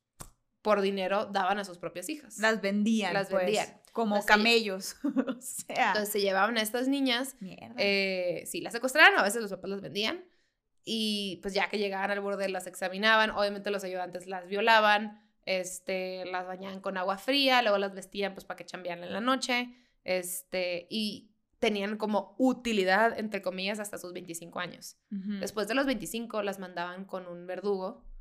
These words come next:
Speaker 1: ¿Sí dice verdugo? Ver-, sí, verdugo.
Speaker 2: Sí, verdugo.
Speaker 1: Ajá. Las mandaban con un verdugo,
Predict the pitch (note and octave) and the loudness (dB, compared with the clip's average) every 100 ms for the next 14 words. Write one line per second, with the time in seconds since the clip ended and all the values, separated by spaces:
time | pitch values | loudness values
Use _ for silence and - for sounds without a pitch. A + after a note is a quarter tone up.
0 | - - _ _ _ A3+ C#4 G#3+ D#4 A3+ | -20 -20 _ _ _ -2 0 0 0 -2
1 | F3+ - - E3+ - E3+ E3+ F3 D#4 A#3+ | -4 -12 -18 -20 -18 -12 -12 -10 -6 -4
2 | G#3+ G#3+ F3 - - - G#3+ A3 A3 A#3+ | 0 -2 -4 -10 -20 -8 -4 0 0 0
3 | G3+ G#3 A#3 A#3 A3 B3+ - | -2 -2 0 2 0 0 -10